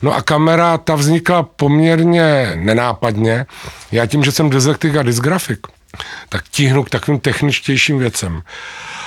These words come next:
A přes ten můj život s těma umělcema, tam byla taková parta malířů, básníků, jsem vlastně tak nějak postupem zjistil, že se otvírá filmová škola ve Zlíně,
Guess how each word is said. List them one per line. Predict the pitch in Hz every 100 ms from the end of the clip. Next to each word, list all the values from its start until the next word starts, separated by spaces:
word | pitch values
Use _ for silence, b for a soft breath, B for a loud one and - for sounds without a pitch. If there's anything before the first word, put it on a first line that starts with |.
| B -
A |
přes | - 156 -
ten | 127
můj | 139 147
život | 131 143 135
s |
těma | - 120
umělcema, | 104 113 127 117 127 120 101 87
tam | - 92
byla | 104
taková | - 107
parta | 104 101
malířů, | 107 104 117 117 110 107
básníků, | 98 107 110 - 117 - 113 B B B
jsem | - 131
vlastně | 139 135 175
tak | 156 135
nějak | 160 151 -
postupem | 135 123 - 151 160 160
zjistil, | 139 127 - 160 151
že | 113 131 131 123 104
se | 156
otvírá | 139 - 147 147
filmová | - 143 139 151
škola | - 165 151
ve | 92
Zlíně, | 80 95 113 135 156 180